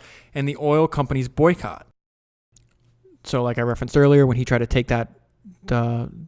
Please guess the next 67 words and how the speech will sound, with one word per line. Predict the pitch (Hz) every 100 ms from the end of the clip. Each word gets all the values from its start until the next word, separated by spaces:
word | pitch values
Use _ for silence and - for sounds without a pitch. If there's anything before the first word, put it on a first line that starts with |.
| _ 214
the, | 131 127 123
about | - 120 113
ten | 139
percent | 127 143 131
of | 120
the, | 120 117
the | 143 127 127
business | 139 131 - - _ _ -
from | - 147
the |
American | 139 139 135
companies, | 135 139 131 - - - 139
uh, | 131 117 117 143 - - - 120 _ _ _ -
uh, | 131 131 127 123 120
from | 123 - 139
Saudi | 143 127
Arabia, | 120 147 165 160 - - - - _ _ _ _ -
they | 156 156
cu-, | 156 - 156 156
they | 151
blacklisted | 139 151 175 123 - 107
him. | 110 - -
So | 147
it | 135
says, | 147 135
"He | 156
found | 180 170
it |
difficult | 143 165 220 208
to |
get | 151 151
new | 135 135
businesses. | 156 131 - 85 -
'Because | 135 147 160
I |
was | 190 180
in |
the | 147
doghouse | 135 156 175 156 151
with | 135
the |
oil | 160 202
companies,' | - 120 113 110
he | 123
said, | - 110 107
'and | 120
could | 131 127
get | 127
no | 127
new | 135
charters, | 127 185 185 127 120
I |
had | 139 127
a |
great | 131 151
number | 165 147
of | -
idle | 127 131
ships | 131 - 170 127
on |
my | 104
hands.'" | 113 71 - -
And | 120
that's | 110 -
really | 117 113
bad | 117 143 127
because | 120 123 113 -